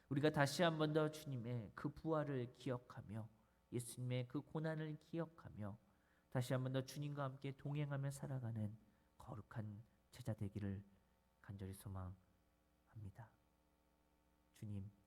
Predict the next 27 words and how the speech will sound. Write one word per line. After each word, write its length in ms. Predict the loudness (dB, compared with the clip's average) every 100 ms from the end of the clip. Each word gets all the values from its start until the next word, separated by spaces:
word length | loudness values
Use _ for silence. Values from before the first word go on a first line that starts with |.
| _ _ _ _ _ _ _ _ _
오늘 240 | 2 4
이 80 | 6
밤도 300 | 4 4 2
말씀을 400 | 4 2 2 -2
통해 360 | -2 -8 -8 -10 -16 _ -10
어쩌면 300 | 0 2 2
우리가 180 | 2
함께 220 | 2 0 -4
기도할 460 | -2 0 2 0
때에 360 | -4 -8 -8 -10 -4
그 140 | -4
기도를 400 | -2 2 2 2 -2
통해 340 | -4 -2 -2 -6 -20 _ _
주님 280 | -2 2 4
역사하시고 760 | 2 0 -4 -4 -6 -16 -18 -20 _ _ _ _ _ _ -10
주님 440 | -4 -2 -2 -4 -10 -20 _ _ _
그 180 | 0 0
가신 480 | 0 -4 -2 -4 -4
그 160 | -6
길을 320 | -6 -6 -6 -8 -14 _ _ _ _ _ _ _ _ _
우리도 220 | -14 -8 -8
함께 400 | -8 -10 -6 -6
동행하며 500 | -2 0 2 0 -2
나아갈 320 | -2 0 -2
수 160 | -4 -10
있는 360 | -8 -8 -8 -10 _ _ _ _ _
은혜를 360 | -10 -8 -10